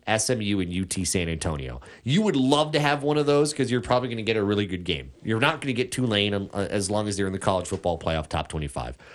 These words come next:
Memphis would be great. They put up points. Um, South Florida is,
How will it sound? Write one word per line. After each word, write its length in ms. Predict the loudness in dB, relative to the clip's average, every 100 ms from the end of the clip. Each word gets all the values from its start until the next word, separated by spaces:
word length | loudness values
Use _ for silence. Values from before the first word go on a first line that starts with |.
| -20 -20 -10
Memphis 460 | 0 0 2 0
would 140 | 2 0
be 80 | 0
great. 420 | 2 2 2 -6 _ _ _ _ _ _ _ -6
They 180 | 0 0
put 220 | 2 0
up 100 | 0
points. 560 | -4 -2 -4 -6 -10 -10 _ -20 -20 _ _
Um, 640 | -2 0 0 -2 -4 -6 -8 -6
South 320 | 2 2 2
Florida 680 | -4 2 4 4 4 2 2
is, 280 | 0 -2